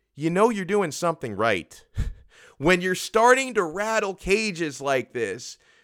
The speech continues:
you know you're doing something right. And we talked about the Caleb Johnson arrival in the transfer portal, which is big for the football team because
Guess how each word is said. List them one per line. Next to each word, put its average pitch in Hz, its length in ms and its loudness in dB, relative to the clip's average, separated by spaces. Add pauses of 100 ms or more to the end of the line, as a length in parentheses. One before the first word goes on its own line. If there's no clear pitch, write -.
(100)
you 214 320 -2
know 220 340 6
you're 202 220 -4
doing 175 420 0
something 147 580 -4
right. 120 460 0 (380)
And 147 240 0
we 175 160 0
talked 226 400 -4
about 160 580 0
the 151 120 -4
Caleb 160 640 2
Johnson 131 800 0 (420)
arrival 120 580 2
in 113 80 -2
the 113 80 -2
transfer 113 500 -6
portal, 90 520 -2
which 101 400 -2
is 107 280 -4
big 139 800 -2
for - 160 -8
the 107 100 -6
football 101 480 -2
team 90 480 -8 (140)
because 107 480 -6